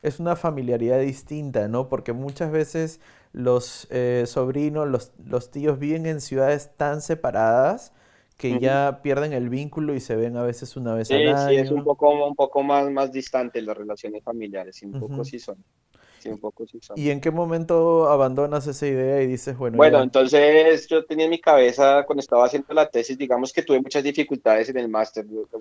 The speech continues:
Speaker 2: me lo pre-, vuelvo a la pregunta que me hacías: uno fue el idioma, segundo, empezó a jugar un, un rol importante la soledad,
Speaker 1: Ajá.
Speaker 2: y tercero, cuando empecé a hacer mi, mi tesis de maestría, también tuve problemas para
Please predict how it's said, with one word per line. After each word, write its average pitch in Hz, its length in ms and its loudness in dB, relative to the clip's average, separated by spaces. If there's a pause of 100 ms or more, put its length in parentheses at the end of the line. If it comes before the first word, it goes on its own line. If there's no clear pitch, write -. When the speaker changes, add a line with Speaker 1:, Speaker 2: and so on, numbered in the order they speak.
(140)
Speaker 2:
me 123 220 -2
lo 120 120 0
pre-, 113 180 -12
vuelvo 117 200 -2
a - 20 2
la 143 140 2
pregunta 120 380 -4
que 139 100 -10
me 135 60 -4
hacías: 120 220 -6
uno 127 180 -2
fue 139 120 -2
el 131 80 -4
idioma, 135 520 0 (400)
segundo, 123 640 4
empezó 131 300 0
a 117 40 0
jugar 120 300 2
un, 135 240 -2
un 139 240 -6
rol 131 180 0
importante 120 540 -4
la 117 120 -2
soledad, 120 680 -2
Speaker 1:
Ajá. 139 380 -6
Speaker 2:
y 127 120 -12
tercero, 123 560 2
cuando 143 200 0
empecé 143 260 -4
a - 20 -4
hacer 117 180 0
mi, 123 220 -4
mi 135 120 -4
tesis 135 280 -10
de 135 120 -2
maestría, 123 720 -4
también 117 400 -6
tuve 123 240 -2
problemas 120 360 -4
para 123 320 -2